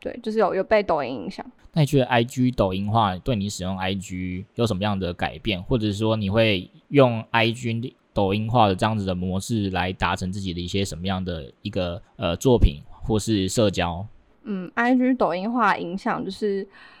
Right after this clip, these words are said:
Speaker 1: 会在上面花更多时间，对，真的会。就像刚刚那个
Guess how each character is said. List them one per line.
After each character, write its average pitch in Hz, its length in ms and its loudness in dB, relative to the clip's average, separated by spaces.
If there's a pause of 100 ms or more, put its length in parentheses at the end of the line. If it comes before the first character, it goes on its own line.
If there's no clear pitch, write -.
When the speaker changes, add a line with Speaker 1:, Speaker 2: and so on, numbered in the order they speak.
(340)
Speaker 1:
会 269 280 2
在 254 180 2
上 247 300 0
面 214 640 -4
花 285 200 -2
更 277 200 2
多 220 160 2
时 190 240 -6
间， 190 480 -6 (240)
对， 208 280 2
真 233 160 -2
的 226 80 0
会。 220 220 0
就 220 60 4
像 269 180 4
刚 240 140 2
刚 240 100 2
那 233 100 0
个 185 320 -2